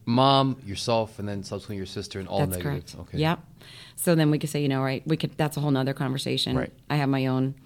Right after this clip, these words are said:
Speaker 2: theories on that. You know, what were we all exposed to at the same time growing up? I don't know. There could be all kinds of things.
Speaker 3: Sure.
Speaker 2: Um, so it's just so interesting that we were all, you know,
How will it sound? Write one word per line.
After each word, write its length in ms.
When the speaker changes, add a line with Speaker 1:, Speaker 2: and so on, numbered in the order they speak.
Speaker 2:
theories 380
on 160
that. 280
You 80
know, 320
what 100
were 100
we 100
all 140
exposed 420
to 80
at 80
the 80
same 180
time 240
growing 280
up? 100
I 120
don't 120
know. 240
There 100
could 120
be 120
all 80
kinds 240
of 80
things. 280
Speaker 3:
Sure. 260
Speaker 2:
Um, 500
so 440
it's 140
just 160
so 160
interesting 380
that 120
we 100
were 100
all, 240
you 100
know, 140